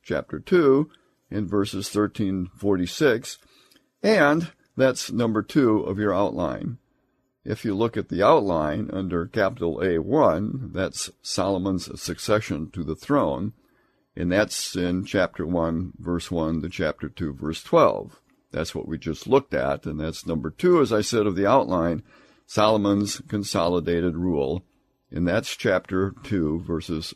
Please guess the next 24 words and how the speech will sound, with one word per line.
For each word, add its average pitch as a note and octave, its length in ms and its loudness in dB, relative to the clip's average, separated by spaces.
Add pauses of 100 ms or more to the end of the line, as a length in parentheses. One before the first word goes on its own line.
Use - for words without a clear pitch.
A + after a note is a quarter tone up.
(100)
thirteen D2+ 600 -4 (180)
to D#2 100 -10
forty-six. - 1040 -2 (540)
So - 140 -2
that G#3+ 200 4
summarizes G2 800 2
the G2 200 0
initial G#2 460 0
content F#2+ 720 -2 (380)
of D#2+ 460 0 (1200)
First - 320 -4
Kings. D2 580 -6 (1600)
We F#3 140 6
have G#3+ 220 8
two F3 120 -4
subsections A#2+ 1040 4
in A2 120 4
that G2+ 240 2
passage A#2+ 640 0
from C#3 340 2
verses G#2 460 -2
thirteen F2+ 540 -2
to F2 100 -8
forty-six. - 1000 -8